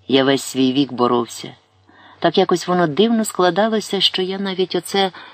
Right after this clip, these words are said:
марненьке становище, яке тепер займаю, мусів видирати від своєї долі на силу.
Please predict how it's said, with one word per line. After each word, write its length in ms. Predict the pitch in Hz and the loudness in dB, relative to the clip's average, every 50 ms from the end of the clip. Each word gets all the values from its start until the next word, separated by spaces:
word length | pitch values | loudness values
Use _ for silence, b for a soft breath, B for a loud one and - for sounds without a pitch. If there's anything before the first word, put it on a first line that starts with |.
| B B B B B B B B _ | B B B B B B B B _
марненьке 720 | - 139 165 180 185 185 196 202 202 208 202 185 - 185 170 | 0 4 4 4 4 4 2 0 0 0 -2 0 0 0 0
становище, 800 | - - - 180 180 202 240 269 262 214 202 180 - - - 170 | 0 0 0 0 2 2 2 2 2 2 2 0 2 2 2 0
яке 200 | 160 156 - 156 | 0 0 0 -2
тепер 340 | 151 156 - - 151 147 139 | -2 -2 -2 0 0 0 2
займаю, 500 | - 151 143 139 139 131 123 120 120 120 | 2 0 0 0 0 0 0 0 0 0
мусів 440 | 151 185 220 208 - - 202 180 | 2 2 2 2 2 0 0 2
видирати 580 | 170 175 175 165 170 170 190 214 233 - - 190 | 4 2 4 4 4 4 4 2 0 0 0 0
від 140 | 170 170 - | 0 0 -4
своєї 460 | - 147 147 165 175 175 170 170 160 | -2 -2 0 2 2 4 4 2 2
долі 320 | 143 160 185 190 185 185 | 2 2 2 2 2 0
на 140 | 175 175 165 | 0 -2 -4
силу. 500 | 156 - - 147 143 127 104 104 110 117 | -6 -6 -6 -4 -4 -4 -4 -6 -8 -8